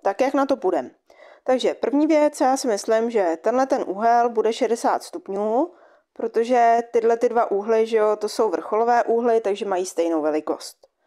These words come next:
Tak, dál si myslím asi, že dokážu dopočítat tenhle ten úhel, protože tyhle ty dva mi dávají dohromady sto osmdesát stupňů.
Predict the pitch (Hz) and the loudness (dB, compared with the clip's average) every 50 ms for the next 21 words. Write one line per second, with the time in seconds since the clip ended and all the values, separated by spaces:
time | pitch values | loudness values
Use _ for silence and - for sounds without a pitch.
0 | _ _ _ _ _ _ _ _ _ _ _ _ - 277 254 208 190 185 185 220 | _ _ _ _ _ _ _ _ _ _ _ _ -4 -2 -2 -2 -2 -2 0 0
1 | 214 233 262 302 - 349 320 320 320 320 - 311 302 294 294 285 - 302 285 277 | 2 2 2 0 0 2 2 2 2 0 0 0 2 2 0 0 0 0 0 2
2 | 262 247 240 247 269 247 277 262 262 233 247 - 240 254 - 285 262 - 262 262 | 0 0 0 0 0 0 0 0 0 -2 -2 -2 -2 -4 -2 -2 -2 -2 -2 0
3 | - 190 185 180 185 185 190 190 196 - 202 220 240 240 247 254 269 302 359 - | -2 -2 0 -2 -2 -2 -2 -4 -4 -4 -6 -2 0 2 2 2 2 0 -2 -4
4 | - 262 233 - 226 233 240 220 185 180 - - 233 233 254 269 262 320 285 208 | -6 -6 -4 -2 -2 -2 0 0 -2 0 0 -2 0 0 0 0 0 0 -2 -2
5 | 190 175 147 147 185 262 277 240 208 226 214 202 226 226 233 240 240 226 226 214 | -2 -2 0 0 0 0 0 0 2 2 0 0 0 0 0 0 0 0 0 0
6 | 240 233 233 233 226 220 226 233 233 - - 208 220 214 - 220 214 208 202 - | 0 0 0 0 2 2 2 0 -2 -2 -2 -2 -2 -2 -6 -6 -4 -4 -4 -2
7 | - 190 185 196 - - - 320 - - 320 277 277 | -2 -4 -4 -4 -6 -10 -14 -14 -12 -10 -10 -10 -10